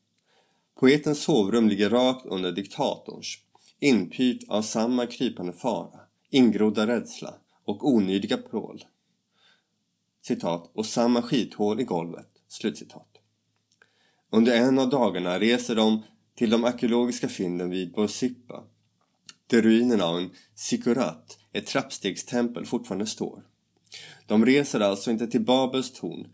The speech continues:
vars existens är omtvistat, utan tornet i Babel, som troligen byggdes av den sumeriska kungen Hammurabi till vishetens, författarnas och skriftspråkets gud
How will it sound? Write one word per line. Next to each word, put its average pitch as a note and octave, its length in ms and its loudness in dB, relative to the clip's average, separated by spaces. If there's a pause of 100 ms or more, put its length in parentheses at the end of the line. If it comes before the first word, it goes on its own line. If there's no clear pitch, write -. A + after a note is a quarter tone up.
(140)
vars G#2 240 -8
existens A2+ 920 -4
är G2+ 100 -4
omtvistat, G#2+ 920 -4 (380)
utan G#2+ 280 0
tornet B2 480 4
i A#2+ 60 0
Babel, A2 600 -2 (240)
som G#2+ 200 -2
troligen A#2+ 640 2
byggdes F#2+ 420 0
av G#2 120 -4
den G#2 120 -2
sumeriska B2 600 0
kungen F2 500 -6 (260)
Hammurabi A2+ 760 2 (220)
till A2 140 0
vishetens, A2+ 880 0
författarnas F#2+ 920 -6
och - 280 -14
skriftspråkets G#2+ 800 -2
gud E2+ 280 -4